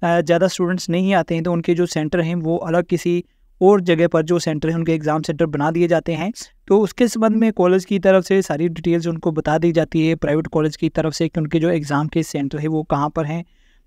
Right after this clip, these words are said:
But जो डाइट्स में स्टडी करते हैं, गवर्नमेंट डाइट्स में स्टडी करते हैं, उनके जो एग्जाम सेंटर है वो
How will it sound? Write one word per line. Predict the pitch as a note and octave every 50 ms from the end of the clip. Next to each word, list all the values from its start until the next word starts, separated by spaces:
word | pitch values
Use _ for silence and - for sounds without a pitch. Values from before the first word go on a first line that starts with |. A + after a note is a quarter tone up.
| -
But | D#3+ F#3 F3+
जो | E3 G3+ F#3+ F#3+ G3
डाइट्स | F#3+ E3 D#3+ F3 F3+ G3+ G3+ - -
में | G#3 G#3 G#3
स्टडी | - - F#3+ F3+ F#3
करते | F3+ F#3+ F#3 - F3+
हैं, | F3+ F#3 E3+
गवर्नमेंट | D#3+ E3 D#3+ F3+ F#3+ F#3+
डाइट्स | F#3+ F#3 E3+ - -
में | F3+ F#3
स्टडी | F3+ - - E3 D#3+ E3+
करते | E3+ - D#3+ - - F3
हैं, | D#3 D3 E3+ F3
उनके | - - F3 F3+ F#3 - A3+ A3+
जो | G#3 A3+
एग्जाम | G#3+ G3+ F3+ F#3+ F#3+ G3 F#3+
सेंटर | G3 G3 F#3+ - - F3
है | F3 F#3+ F#3+
वो | F#3 - D3+ D#3+ D#3+